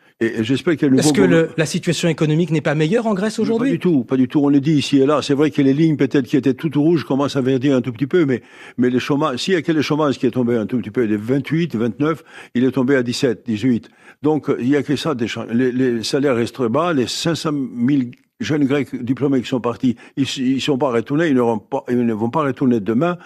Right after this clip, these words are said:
Speaker 1: Et il y a tous les drames familiaux qui continuent à, à, à se, à se poursuivre. Non, le, le, le, le, le problème dans cette histoire, c'est que, enfin, tout au moins, moi, j'espère que le nouveau gouvernement, qui est de droite naturellement,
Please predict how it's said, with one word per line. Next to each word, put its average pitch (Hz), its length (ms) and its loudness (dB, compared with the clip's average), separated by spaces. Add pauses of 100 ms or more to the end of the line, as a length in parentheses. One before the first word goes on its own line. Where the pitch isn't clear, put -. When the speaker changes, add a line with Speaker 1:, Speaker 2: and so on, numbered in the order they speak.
(340)
Speaker 1:
Et 117 220 2
il 113 40 -2
y 123 60 0
a 127 120 -2 (440)
tous 240 120 2
les 165 100 2
drames 139 220 -2
familiaux 135 380 2
qui 147 120 -10
continuent 139 440 0
à, 135 40 0
à, 110 640 -6
à - 20 -12
se, - 220 -8
à 107 80 -2
se 110 140 -8
poursuivre. 110 360 -6 (380)
Non, 190 220 2 (240)
le, 131 320 2
le, 104 500 -2 (180)
le, 123 200 -6
le, 160 180 0
le 180 140 2
problème 147 640 0
dans 113 120 -6
cette - 200 -8
histoire, 170 400 -4
c'est 151 160 -2
que, 127 260 0 (240)
enfin, 127 240 -2
tout 180 160 -2
au 196 60 2
moins, 180 120 0
moi, 143 120 -2
j'espère 139 520 0
que 160 120 0
le 151 80 4
nouveau 143 260 2
gouvernement, 120 540 -2
qui 123 160 -6
est - 20 -2
de 104 100 0
droite 131 300 -2
naturellement, 127 500 -2